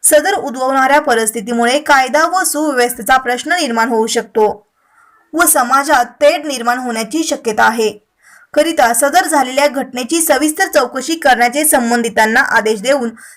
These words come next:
सविस्तर चौकशी करून दोषींवर कारवाई करण्याचे आदेश देण्याची मागणी आमदार देवेंद्र भुयार यांनी गृहमंत्री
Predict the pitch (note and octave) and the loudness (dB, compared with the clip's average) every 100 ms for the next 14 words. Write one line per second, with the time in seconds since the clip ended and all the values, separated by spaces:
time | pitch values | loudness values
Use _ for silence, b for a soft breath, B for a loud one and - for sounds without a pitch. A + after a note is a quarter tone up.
0 | B - D4 E4 - F#4+ D4 A#3+ A#3+ A#3 | B 2 2 0 -6 -2 0 0 -2 -4
1 | - A#3+ B3+ D#4 B3+ A#3 D4+ E4 F4 - | -2 -2 0 0 2 2 0 0 0 2
2 | B3+ A3 C4+ D#4 D4+ A#3+ A3 A3 A#3+ B3+ | 0 0 -2 -4 0 0 0 -2 0 2
3 | D4 A#3+ A#3+ b b b B3 C#4+ D#4 D#4+ | 2 0 -2 b b b 2 2 2 0
4 | F4 C#4 A3 G#3+ B3 B3 - B3 A#3+ C4+ | -2 2 0 0 -8 -6 0 0 2 2
5 | D4+ B3+ A#3+ C#4+ F4 B3 A#3+ A#3 A#3 A#3 | 2 2 0 0 -2 -2 0 2 4 2
6 | B3 D4 A3 C#4+ D#4+ E4 D#4 C4+ B3 | -2 -4 0 0 2 -4 -4 -8 -10